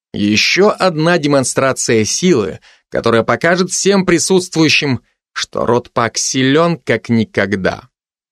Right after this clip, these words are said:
«Я думаю, что ни у кого не возникает сомнений в том, кто победил в этом поединке», вновь взяла слово черная мамба. «Рода Феррейро и Бернадот подтверждают, что поединок был честным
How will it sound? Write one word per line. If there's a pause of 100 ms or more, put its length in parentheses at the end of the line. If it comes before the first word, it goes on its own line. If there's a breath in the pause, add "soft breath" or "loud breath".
(260)
«Я
думаю,
что
ни
у
кого
не
возникает
сомнений
в
том, (520)
кто
победил
в
этом
поединке», (300)
вновь
взяла
слово
черная
мамба. (640)
«Рода
Феррейро
и
Бернадот
подтверждают,
что
поединок
был
честным